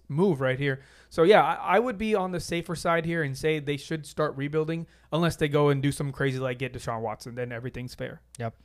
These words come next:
Speaker 2: Yeah, I think, I think that's gonna be interesting to watch. But, again, I think it's a win-win for both sides. Uh, if I'm Seattle, it's tough to let go of a quarterback who you know it's really hard to improve from, uh, because those quarterbacks don't come around often. But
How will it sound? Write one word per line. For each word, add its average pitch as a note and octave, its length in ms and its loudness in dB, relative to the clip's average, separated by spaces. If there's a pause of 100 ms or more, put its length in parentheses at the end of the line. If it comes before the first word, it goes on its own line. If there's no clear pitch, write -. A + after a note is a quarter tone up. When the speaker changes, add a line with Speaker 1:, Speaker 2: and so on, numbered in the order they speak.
(240)
Speaker 2:
Yeah, B2+ 220 6
I A2+ 100 2
think, C3+ 180 2
I C#3+ 80 4
think D3+ 200 2
that's C#3 160 6
gonna C3 180 4
be B2 100 2
interesting B2 360 -4
to A#2 60 0
watch. A#2 380 4
But, A#2+ 180 2 (280)
again, D#3+ 240 12
I D#3+ 60 12
think F#3+ 180 6
it's G3 100 4
a G3 60 12
win-win E3+ 400 12
for D3 120 4
both C#3 220 10
sides. F3 380 12 (340)
Uh, D3 260 6
if E3 160 4
I'm G3 140 12
Seattle, E3+ 480 12
it's - 200 4
tough - 280 8
to D#3+ 80 4
let C#3+ 260 6
go C3+ 180 10
of C3 80 6
a B2 60 2
quarterback C3+ 560 6
who C#3 100 4
you B2 180 2
know B2+ 520 10
it's C#3 180 -2
really C3 300 4
hard B2 360 2
to A#2 120 2
improve D#3 400 8
from, A3+ 320 10 (340)
uh, B2+ 320 10
because A#2+ 380 4
those C3 200 8
quarterbacks C3 440 6
don't C3 160 0
come B2 160 4
around A#2+ 220 4
often. D3+ 480 8
But C3+ 180 12